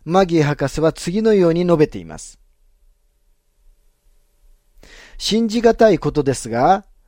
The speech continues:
私のいるロサンゼルスのダウンタウンで、ある教会が性的盗作者たちのためにダンスパーティーを開きました。七百人以上の人たちがダンスに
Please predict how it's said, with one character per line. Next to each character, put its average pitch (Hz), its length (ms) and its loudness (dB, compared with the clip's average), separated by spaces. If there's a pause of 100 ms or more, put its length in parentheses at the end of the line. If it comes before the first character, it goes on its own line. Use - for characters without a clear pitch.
(200)
私 175 380 0
の 175 80 0
い 160 80 2
る 151 140 0
ロ 147 120 6
サ 190 200 2
ン 202 100 -2
ゼ 190 140 4
ル 175 80 0
ス - 160 -10
の 180 340 0 (100)
ダ 151 220 2
ウ 202 80 0
ン 202 80 -6
タ 175 160 4
ウ 156 40 -2
ン 131 100 -4
で、 143 320 2 (460)
あ 220 140 4
る 196 120 4
教 160 240 2
会 143 240 2
が 156 320 2 (340)
性 226 300 2
的 202 400 -2
盗 180 220 2
作 180 220 0
者 165 160 0
た 151 140 -2
ち 147 140 -10
の 143 100 -4
た 139 140 -4
め 135 120 -4
に 151 260 -6 (340)
ダ 151 200 0
ン 214 80 -2
ス 220 220 -4
パ 196 240 2
ー 156 60 0
テ - 160 -10
ィ 143 100 0
ー 147 100 -2
を 131 40 -6
開 131 120 -2
き - 100 -18
ま 95 80 -18
し - 100 -20
た。 - 160 -20 (1000)
七 180 320 4
百 240 300 2
人 180 340 -2
以 214 140 0
上 190 180 2
の 147 100 0
人 135 200 -6
た 120 140 -6
ち 120 120 -12
が 127 140 -2
ダ 185 200 0
ン 202 80 0
ス - 140 -10
に 143 160 -6